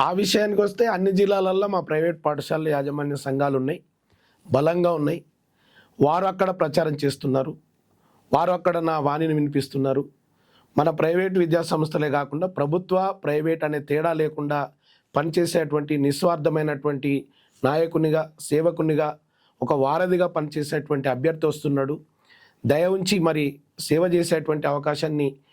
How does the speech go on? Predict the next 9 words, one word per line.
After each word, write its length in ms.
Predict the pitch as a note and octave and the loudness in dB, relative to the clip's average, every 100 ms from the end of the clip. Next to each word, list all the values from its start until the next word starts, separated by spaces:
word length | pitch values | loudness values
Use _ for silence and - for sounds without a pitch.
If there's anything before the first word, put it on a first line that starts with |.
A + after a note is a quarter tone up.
| _ _ | _ _
కల్పించాలని 600 | C3 C#3+ D#3 D3 D3 C#3+ C3+ | 0 2 0 2 0 0 0
చెప్పి 380 | C#3+ D3 B2+ B2+ _ _ _ B2 | -2 0 0 -2 _ _ _ 0
మా 80 | B2+ | 2
మిత్రులు 580 | B2+ B2 D3+ D3+ D3+ - _ _ _ _ _ _ | 0 0 0 0 -2 -8 _ _ _ _ _ _
కొంతమంది 640 | C3+ C#3 C#3+ C#3+ C#3 B2+ - _ _ - | 2 4 2 4 2 2 -4 _ _ -8
అన్ని 260 | F3 F#3 F#3+ | 0 2 4
జిల్లాలల్లో 560 | E3 E3 D#3 D3 C#3+ C3+ | 4 2 2 0 0 2
నిజామాబాద్ 600 | C3 C#3 D3 C#3+ C3+ C3 | 2 2 0 0 0 0
కానీ, 320 | C#3 D3+ | -2 -4